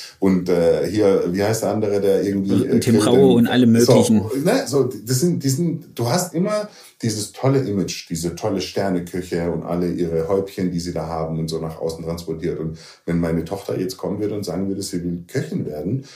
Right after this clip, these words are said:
Speaker 1: ähm, würde ich sagen, mach das. Auch die Arbeitszeiten haben sich geändert. Wie viele Restaurants haben sonntags geschlossen?
Speaker 2: Ja. Ja.
Speaker 1: So, das ist nicht mehr einfach arbeiten, so die, die, die,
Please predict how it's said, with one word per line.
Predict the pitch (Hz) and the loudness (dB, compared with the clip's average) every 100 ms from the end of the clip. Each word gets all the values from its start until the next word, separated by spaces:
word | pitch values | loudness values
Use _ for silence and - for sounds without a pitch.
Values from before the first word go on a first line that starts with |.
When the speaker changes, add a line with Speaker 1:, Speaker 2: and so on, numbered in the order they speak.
| - _ | -20 _
Speaker 1:
ähm, | 90 87 - _ - | -4 -4 -8 _ -6
würde | 87 92 | -4 -4
ich | 90 | -4
sagen, | 95 95 90 87 - - | -4 -4 -2 -4 -10 -10
mach | 120 127 | -8 -8
das. | - 170 - - | -10 -10 -12 -2
Auch | 202 - | 0 2
die | 233 | 0
Arbeitszeiten | - 254 247 - 101 92 | 2 2 2 2 2 0
haben | 87 | -2
sich | 87 - | -4 -4
geändert. | - 78 | -4 -4
Wie | 113 | -4
viele | 123 147 | -2 0
Restaurants | 127 123 113 139 - | 0 0 -2 -2 0
haben | 135 | -2
sonntags | 127 127 123 - | 0 0 -2 -4
geschlossen? | 117 - - - 123 _ _ _ _ _ - | -8 -6 -8 -8 -14 _ _ _ _ _ -4
Speaker 2:
Ja. | 101 - _ _ _ _ _ _ _ _ _ _ _ _ | -2 -4 _ _ _ _ _ _ _ _ _ _ _ _
Ja. | 110 | 0
Speaker 1:
So, | 135 | 2
das | 123 190 | 2 -2
ist | 196 | -4
nicht | 247 | -4
mehr | - 101 | -2 -2
einfach | 95 98 - - | -2 -4 -4 -6
arbeiten, | 85 90 82 82 80 | -4 -4 -2 -4 -4
so | 78 78 | -6 -8
die, | 78 - | -12 -12
die, | 80 80 | -10 -8
die, | 80 80 73 69 | -10 -12 -14 -14